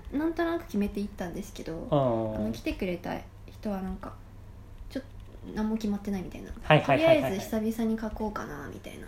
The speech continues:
Speaker 2: はい、はい、はい、はい。
Speaker 1: 感じで来てくれたので、
Speaker 2: なるほど、なるほど。
Speaker 1: 何から、何なら書けますかね、みたいな
Speaker 2: なるほど、なるほど。
Speaker 1: 話をして、
Speaker 2: はい、はい、はい。
Speaker 1: うん、うんって感じですね。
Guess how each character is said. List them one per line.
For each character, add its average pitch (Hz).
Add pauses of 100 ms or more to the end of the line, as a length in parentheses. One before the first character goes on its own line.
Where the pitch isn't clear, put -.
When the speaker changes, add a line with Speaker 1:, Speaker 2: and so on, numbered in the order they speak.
Speaker 2:
は -
い、 147
は 135
い、 120
は 113
い、 -
は 98
い。 -
Speaker 1:
感 -
じ -
で 185 (240)
来 -
て 190
く -
れ 160
た 165
の -
で、 170 (300)
Speaker 2:
な 139
る 127
ほ 117
ど、 120
な 113
る 110
ほ 110
ど。 113 (380)
Speaker 1:
何 240
か -
ら、 - (400)
何 208
な 170
ら -
書 190
け 165
ま 156
す -
か -
ね、 -
み -
た -
い -
な - (220)
Speaker 2:
な 139
る 117
ほ 120
ど、 113
な 113
る 107
ほ 113
ど。 185
Speaker 1:
話 -
を -
し -
て、 220 (240)
Speaker 2:
は 135
い、 -
は 117 (120)
い、 120 (100)
は 120
い。 117 (920)
Speaker 1:
う 214
ん、 -
う 208
ん 185 (220)
っ -
て 220
感 196
じ 180
で 175
す -
ね。 -